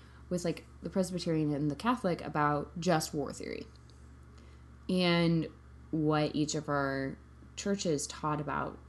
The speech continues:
like, the right to preemptive action, which is kind of, like, the basis of just war theory, which is, like, there is a, like, a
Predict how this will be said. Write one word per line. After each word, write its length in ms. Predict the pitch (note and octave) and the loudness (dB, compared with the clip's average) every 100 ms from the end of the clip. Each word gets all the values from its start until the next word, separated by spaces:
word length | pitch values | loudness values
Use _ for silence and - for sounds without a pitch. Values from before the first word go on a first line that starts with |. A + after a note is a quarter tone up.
| - - - - - - - - - | -20 -20 -20 -20 -20 -20 -20 -20 -10
like, 300 | F3+ E3+ D3+ - | -2 0 -2 -4
the 260 | E3 E3+ | 0 2
right 420 | D3+ D3 C#3+ C#3+ - | 2 2 0 -2 -4
to 320 | - E3 D3 | -4 -2 -2
preemptive 560 | - D#3+ C#3 D3 C3 | -2 -2 0 -2 -4
action, 480 | - - - - - | -6 -8 -10 -10 -12
which 160 | - D3 | -10 -6
is 140 | D3 | -6
kind 200 | - D#3 | -4 -2
of, 120 | D3 D3 | -2 -2
like, 160 | C#3 | -2
the 80 | D3+ | -2
basis 360 | C#3+ C#3+ C#3+ C#3 | 0 0 -2 -6
of 80 | C#3 | -6
just 200 | C#3+ - | -6 -6
war 140 | C#3+ | -6
theory, 280 | D3 D3 C#3 | -4 -4 -2
which 180 | C#3 C#3 | -4 -6
is, 120 | C#3+ | -4
like, 180 | C#3+ C3 - - - - - - | -4 -6 -10 -20 -18 -18 -16 0
there 240 | F3+ E3+ - | 4 4 2
is 520 | F#3 F3 E3+ D#3+ - - | 2 4 4 4 0 0
a, 720 | D#3 D3+ C#3+ C#3+ C#3 C#3 C3+ - - | 2 4 6 4 4 2 0 -4 -8
like, 160 | E3 D3+ | -4 -2
a 140 | D3+ | -2